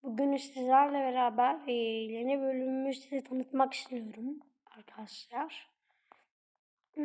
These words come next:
yeni bölümümde köy buldum arkadaşlar. Annem bu şekilde köylüm yeni.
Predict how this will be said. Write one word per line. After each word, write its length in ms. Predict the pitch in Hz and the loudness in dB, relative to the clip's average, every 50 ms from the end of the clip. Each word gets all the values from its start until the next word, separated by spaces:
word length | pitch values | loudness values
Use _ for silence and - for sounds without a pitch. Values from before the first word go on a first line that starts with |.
| 269 262 | 0 2
yeni 540 | 254 247 240 233 233 233 240 254 277 302 311 | 2 2 2 2 2 2 2 2 2 2 4
bölümümde 600 | 294 294 285 277 269 269 262 262 269 285 320 311 | 6 6 6 6 4 0 0 0 2 2 0 0
köy 240 | 302 - 285 277 277 | 0 2 2 2 2
buldum 320 | 269 262 254 247 233 233 | 2 0 0 0 -2 -4
arkadaşlar. 580 | 226 233 226 - - 240 233 - - - 294 269 | -6 -6 -8 -6 -6 -6 -6 -6 -6 0 2 2
Annem 400 | 254 240 233 233 240 233 233 240 | 2 2 0 -2 -4 -4 -6 -6
bu 60 | 240 | -8
şekilde 580 | - - 262 247 220 - - 240 226 240 247 233 | -8 -8 -10 -10 -10 -10 -10 -8 -8 -8 -8 -10
köylüm 480 | 240 - - 233 214 247 262 277 262 | -12 -10 -10 -8 -6 -4 -4 -4 -6
yeni. 360 | 240 220 208 208 220 254 330 | -6 -8 -10 -10 -8 -10 -10